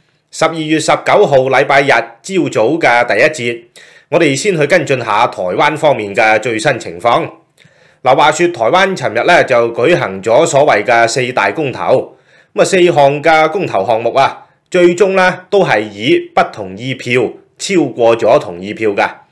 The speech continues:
嗱，外界呢，就形容啊，今次係民進黨嘅勝利，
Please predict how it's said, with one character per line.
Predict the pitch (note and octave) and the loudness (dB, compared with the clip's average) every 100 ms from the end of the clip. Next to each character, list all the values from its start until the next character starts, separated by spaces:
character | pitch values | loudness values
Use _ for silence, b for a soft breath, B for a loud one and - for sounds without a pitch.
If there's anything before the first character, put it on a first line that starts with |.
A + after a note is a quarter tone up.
| B B B B | B B B B
嗱， | A#2+ C3 | -2 2
外 | C#3+ D#3 | 2 2
界 | F3+ E3+ | 2 2
呢， | F3+ | 2
就 | E3+ | 0
形 | A2+ G#2 | -2 -2
容 | G2+ F#2+ | -4 -2
啊， | C3 - - _ - | -2 -4 -8 _ -2
今 | G3 E3+ | -2 0
次 | - | -4
係 | C3 A#2 | -2 -2
民 | A2 F#2 G2+ | -4 -10 -4
進 | C#3+ C3+ C3+ | -2 -2 -2
黨 | A2 A2+ | 0 0
嘅 | D#3+ C3 | 2 2
勝 | A#2+ C#3+ A#2+ | 2 0 0
利， | G2+ F#2+ - | 0 -2 -8